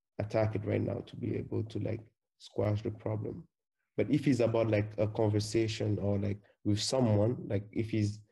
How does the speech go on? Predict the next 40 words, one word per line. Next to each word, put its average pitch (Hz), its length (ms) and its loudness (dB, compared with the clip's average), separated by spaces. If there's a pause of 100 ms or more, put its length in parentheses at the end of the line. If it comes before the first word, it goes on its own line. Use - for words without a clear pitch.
(140)
not 110 220 4
about 101 280 4
you 104 340 4 (420)
and 101 160 4
you 101 80 4
have, 101 200 4
like, 101 200 0
an 104 100 0
issue 107 260 0
with 101 80 0
someone, 101 360 0
I 101 60 0
believe 101 380 0
that 101 240 -4
Savannah 101 340 0
is 101 100 -4
completely 104 500 -2
right. 101 280 -2 (440)
Uh, 101 380 2 (380)
ca-, 107 240 0
taking 127 300 2
time 123 300 4
to 113 200 -4
calm 139 240 4
down 135 240 2
first 135 420 2
and 110 320 4
be 113 140 4
able 110 260 4
to 110 120 -2
have 107 260 2 (400)
an, 104 340 4
in, 107 220 0 (260)
like, 107 320 2 (840)
an 110 100 0
intelligent 135 520 4
conversation 127 560 2
with 113 120 2
the 107 100 4
person 107 520 2